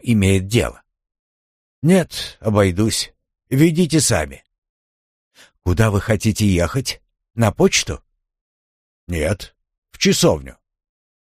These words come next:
«Прямо так сразу?» Ньяман кивнул и сел на пассажирское место. «А мне сказали, что вас будет двое»,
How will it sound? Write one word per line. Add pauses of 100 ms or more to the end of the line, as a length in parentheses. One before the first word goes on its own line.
(400)
«Прямо
так
сразу?» (1080)
Ньяман
кивнул
и
сел
на
пассажирское
место. (1200)
«А
мне
сказали,
что
вас
будет
двое»,